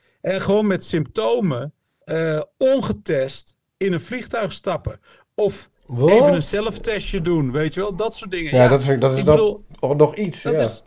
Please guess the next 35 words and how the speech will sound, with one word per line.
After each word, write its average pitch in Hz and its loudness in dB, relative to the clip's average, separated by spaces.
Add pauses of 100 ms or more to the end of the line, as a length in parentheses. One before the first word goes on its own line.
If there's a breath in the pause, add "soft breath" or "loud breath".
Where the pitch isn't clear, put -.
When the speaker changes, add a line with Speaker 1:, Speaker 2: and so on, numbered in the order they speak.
Speaker 2:
Ja. - -6
Speaker 1:
super - -2
hypocriet 202 -2
allemaal. 139 0
Speaker 2:
Ja. 175 -2
Speaker 1:
En 190 0
dat, 233 -4
daar, 226 -4
daar 208 -4
hoor 208 0
je 208 -6 (100)
Hugo 214 -2
de 196 -8
Jong 185 -4 (180)
niet 190 -2
over. 139 -2
En 147 -2
dat 190 -2
vind 180 -4
ik 156 -4
wel 170 -4
echt 165 -6 (280)
zonde. 123 -2 (300)
Speaker 2:
Ja, 127 -14
maar 131 -8
ze 156 4
ze-, 147 4
hij 165 6
zei 214 6
wel 190 6 (580 soft breath)
een 135 -4
beetje, 156 6
nou, 131 8
hij 139 4
was 131 2